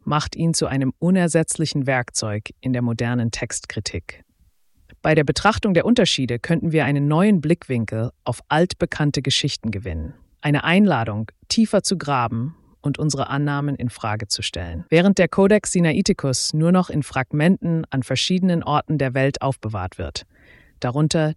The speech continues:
die britische Bibliothek in London und das russische Nationalmuseum, verdeutlicht er, wie Wissen Jahrtausende überdauert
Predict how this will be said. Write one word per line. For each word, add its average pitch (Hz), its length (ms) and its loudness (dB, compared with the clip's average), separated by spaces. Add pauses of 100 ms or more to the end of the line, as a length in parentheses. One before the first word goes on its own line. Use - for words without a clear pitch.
die 127 80 -2
britische 151 440 0
Bibliothek 139 640 0
in 110 100 -2
London 147 560 2 (440)
und - 180 -4
das 123 200 0
russische 165 340 0
Nationalmuseum, 127 1080 0 (380)
verdeutlicht 175 680 2
er, 202 400 2
wie 147 220 -4
Wissen 180 300 4
Jahrtausende 151 720 2
überdauert 110 680 -4